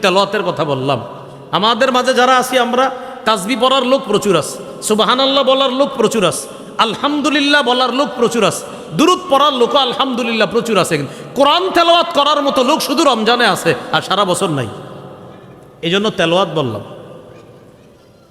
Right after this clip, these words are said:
তো কোরআন তেলাওয়াত করে এক ব্যক্তি প্রতিদিন, হঠাৎ অসুস্থ হয়ে গেছে। অসুস্থ হওয়ার পর ওই ব্যক্তি আজকে আর কোরআন পড়তে পারে না।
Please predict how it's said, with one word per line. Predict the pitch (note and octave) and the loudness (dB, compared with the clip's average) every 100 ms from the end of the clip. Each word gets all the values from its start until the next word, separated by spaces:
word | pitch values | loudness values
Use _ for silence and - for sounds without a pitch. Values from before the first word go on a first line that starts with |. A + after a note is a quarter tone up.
| _ _ _ _ _ _ | _ _ _ _ _ _
তো | D#3 | -8
কোরআন | D#3+ G3+ A3 | 0 2 2
তেলাওয়াত | G#3+ G3 G3+ A3+ - | 2 2 2 0 0
করে | F3 F#3+ | -2 0
এক | F3 D3+ | 0 0
ব্যক্তি | G3 G#3 | -2 -2
প্রতিদিন, | F#3 F3 D3+ D3+ C3+ - - - - - - - | -4 -4 -4 -6 -6 -12 -20 -20 -20 -20 -20 -6
হঠাৎ | E3+ G#3 - | -2 0 -2
অসুস্থ | G3+ G3+ - F#3+ | -6 -6 -2 0
হয়ে | D3 | 0
গেছে। | B2+ A#2 - - - - - - - - - - - _ _ _ | -2 -8 -12 -16 -20 -20 -20 -20 -20 -20 -20 -20 -20 _ _ _
অসুস্থ | G3+ C#4+ C4+ D#4 | 0 0 0 0
হওয়ার | A3+ C4+ B3+ | 2 2 2
পর | A3+ C4 A#3+ A#3+ - - - - - - - - | 2 2 2 -2 -8 -12 -14 -14 -16 -18 -20 -2
ওই | F#3+ | 0
ব্যক্তি | F#3+ G3 G3 | 2 0 0
আজকে | F3+ - F#3+ | -2 0 0
আর | F3 | 0
কোরআন | G3 G#3+ G#3+ | 0 -2 0
পড়তে | F#3 - F3 | -4 -4 -2
পারে | C#3+ | -2
না। | C#3+ | -2